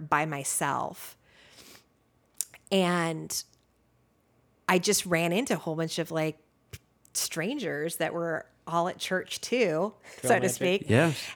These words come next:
Speaker 1: And had really great conversations and just, there were such great, you know, vibe. I mean, people were happy.
Speaker 2: Mm-hmm.
Speaker 1: You're happy, right? And,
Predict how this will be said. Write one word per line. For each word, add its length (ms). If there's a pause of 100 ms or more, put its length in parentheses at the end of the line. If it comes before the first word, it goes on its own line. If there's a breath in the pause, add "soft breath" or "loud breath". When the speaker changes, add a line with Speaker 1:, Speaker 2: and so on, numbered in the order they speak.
Speaker 1:
And 580 (120)
had 400
really 220
great 200
conversations 1300 (100)
and 720
just, 420
there 120
were 80
such 300
great, 240 (640)
you 100
know, 180 (340)
vibe. 640
I 60
mean, 140
people 240
were 80
happy. 480
Speaker 2:
Mm-hmm. 160
Speaker 1:
You're 80
happy, 400
right? 340 (640 loud breath)
And, 580